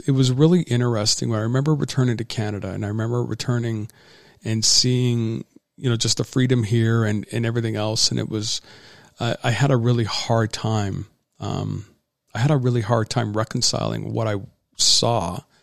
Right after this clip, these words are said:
and the horrors and the death and, you know, and just, just the, the, the way in which the, the, you know, the good people were,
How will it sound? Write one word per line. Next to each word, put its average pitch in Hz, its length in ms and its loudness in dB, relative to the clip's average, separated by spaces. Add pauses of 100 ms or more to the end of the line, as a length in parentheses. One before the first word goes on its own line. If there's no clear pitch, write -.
(300)
and 113 160 -2
the 107 60 0
horrors 117 720 0
and 107 140 -6
the 95 80 -8
death - 560 -8
and, 98 320 -10 (680)
you 117 120 -2
know, 107 320 -2
and 135 340 -2
just, - 280 0 (120)
just 127 280 0
the, 120 240 0 (100)
the, 135 100 0
the 139 220 -2
way 123 260 2
in 113 140 -2
which - 480 -4 (320)
the, 127 100 -4 (220)
the, 127 100 2
you 120 140 0
know, 117 100 -2
the 110 80 -4
good 120 240 -2
people 120 420 -2
were, 110 340 -2